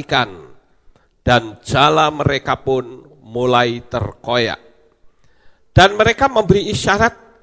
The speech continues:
kepada mereka yang semitra, yang ada di perahu lain, agar datang membantu mereka. Dan mereka datang serta mengisi kedua perahu itu, sehingga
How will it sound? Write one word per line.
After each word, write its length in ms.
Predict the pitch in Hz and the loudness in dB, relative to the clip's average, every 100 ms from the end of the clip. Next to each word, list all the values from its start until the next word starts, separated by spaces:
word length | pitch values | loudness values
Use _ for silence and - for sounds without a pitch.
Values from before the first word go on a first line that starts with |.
| - | -6
kepada 320 | 160 165 151 139 | -2 0 0 0
mereka 640 | 147 151 160 - 120 117 | 0 0 -2 -2 0 0
yang 320 | 123 135 139 | -2 -4 -6
semitra, 880 | - - 160 208 - 143 113 90 - _ _ _ _ _ _ - | -10 -8 -4 -4 -2 -2 -2 -4 -12 _ _ _ _ _ _ -2
yang 320 | 123 131 127 | 0 0 2
ada 480 | 156 160 - 165 165 | 2 4 4 4 4
di 160 | - | 0
perahu 480 | - - 147 147 151 | 0 0 0 2 2
lain, 480 | 143 139 139 156 185 - _ _ _ _ | 4 4 0 -2 -10 -16 _ _ _ _
agar 400 | - 131 139 120 | -4 -2 2 2
datang 720 | - 131 - 143 135 135 139 143 | 4 2 2 0 0 -2 -12 -6
membantu 640 | 131 123 123 113 113 117 | -6 -2 -2 -2 -6 -10
mereka. 640 | 113 107 98 78 90 123 - _ _ _ _ - _ _ | -6 -6 -8 -8 -10 -10 -16 _ _ _ _ -20 _ _
Dan 160 | 151 175 180 | 2 2 2
mereka 320 | 190 - 196 | 0 0 0
datang 400 | - 175 - 185 | 2 0 0 -4
serta 480 | 185 - 175 - 165 | -4 -4 -4 0 -2
mengisi 880 | 165 165 165 156 - 160 156 147 - _ _ | -2 -6 -6 -8 -8 -6 -6 -10 -14 _ _
kedua 560 | - 143 - 143 139 - | -6 -4 -4 0 0 2
perahu 480 | 131 123 127 139 131 | -2 0 -2 -4 -6
itu, 320 | 131 - 95 82 - _ _ _ - _ - | -8 -10 -14 -14 -20 _ _ _ -20 _ -18
sehingga 720 | - 127 123 135 135 147 | -8 -2 0 0 2 4